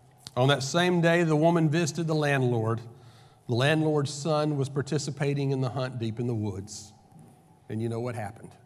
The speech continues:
He got lost, and he got hungry.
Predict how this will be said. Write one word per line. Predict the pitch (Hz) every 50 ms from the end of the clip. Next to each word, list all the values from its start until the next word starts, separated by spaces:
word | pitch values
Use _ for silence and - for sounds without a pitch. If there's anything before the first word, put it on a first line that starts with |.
| - _ _ _ _ _ _ - - -
He | 127 120
got | 117 131 127 123
lost, | 123 123 120 117 110 101 - - - - - - - _ _ _ _ - _ _ _ _ - _ _ _ _ _ _ _ _
and | 117 107
he | 113 120 113
got | 123 123 120 -
hungry. | - 139 123 120 113 104 - - -